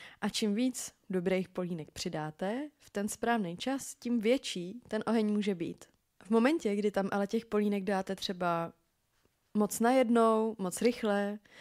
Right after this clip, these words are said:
nebo tam dáte pár vlhkých polínek nebo mokrých, tak ten oheň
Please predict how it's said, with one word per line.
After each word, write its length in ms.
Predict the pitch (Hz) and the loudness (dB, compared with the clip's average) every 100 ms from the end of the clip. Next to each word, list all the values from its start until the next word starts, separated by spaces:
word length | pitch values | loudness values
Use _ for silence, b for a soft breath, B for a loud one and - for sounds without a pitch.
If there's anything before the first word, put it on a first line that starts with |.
| B B B | B B B
nebo 260 | 208 196 190 180 180 175 | -2 0 2 2 0 -2
tam 200 | 190 190 | -2 0
dáte 580 | 180 165 170 175 165 170 - | 0 0 -2 -4 -4 -6 -6
pár 300 | 165 156 - _ _ _ - | -6 -6 -10 _ _ _ 0
vlhkých 440 | 208 269 240 233 | 0 2 2 0
polínek 560 | - 208 202 185 180 - | 0 -2 0 -2 -4 -4
nebo 340 | 185 160 151 - | -4 -4 -6 -4
mokrých, 720 | 190 247 233 175 165 - - - _ | -2 0 2 2 0 -6 -18 -20 _
tak 520 | 208 202 196 202 - - _ _ _ _ | 0 2 0 -4 -12 -20 _ _ _ _
ten 180 | 262 262 | 2 4
oheň 560 | 247 254 262 262 254 | 4 4 2 0 -2